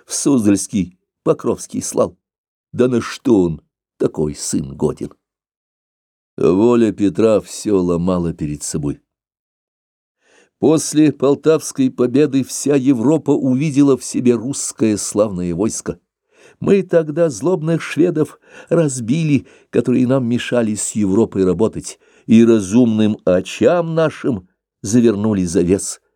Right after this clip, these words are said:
думал Петр. Мы в Европу вышли, чтобы пить прямо из источника наук. А что делал Алексей?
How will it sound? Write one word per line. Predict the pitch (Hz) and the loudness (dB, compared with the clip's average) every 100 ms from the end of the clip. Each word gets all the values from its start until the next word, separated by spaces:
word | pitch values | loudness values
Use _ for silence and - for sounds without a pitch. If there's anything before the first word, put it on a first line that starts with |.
| _ _ | _ _
думал | - 85 80 78 | -6 -4 -4 -4
Петр. | 85 - - _ - - | -6 -8 -16 _ -18 -4
Мы | 87 127 156 165 | 2 2 2 0
в | 131 | 0
Европу | 123 156 139 127 156 165 - 156 | 0 0 2 2 2 0 0 0
вышли, | 135 156 170 - 147 | 2 0 -2 -4 -4
чтобы | - 160 143 | -2 0 0
пить | 127 - 160 147 - | -2 -6 -6 -6 -4
прямо | - 131 135 127 123 | -2 0 0 -2 -4
из | 104 117 | -4 -6
источника | - - 127 123 - 117 - | -10 -2 -2 -2 -8 -10 -6
наук. | 101 107 117 _ _ _ _ _ _ _ _ _ _ _ - | -4 -2 -4 _ _ _ _ _ _ _ _ _ _ _ -6
А | - | -6
что | - - - 143 | -6 -6 0 2
делал | 90 90 82 73 | 2 0 0 -4
Алексей? | 73 73 - 127 123 | -6 -8 -6 -6 -6